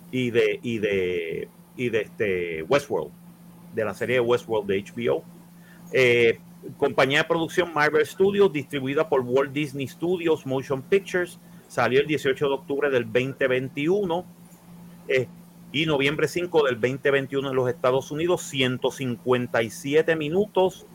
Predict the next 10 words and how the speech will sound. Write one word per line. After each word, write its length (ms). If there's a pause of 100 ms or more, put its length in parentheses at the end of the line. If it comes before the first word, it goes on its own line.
(400)
de 180
Estados 460
Unidos, 480 (140)
idioma 640
inglés. 720 (180)
El 220
budget 440
fue 240
de 100
doscientos 800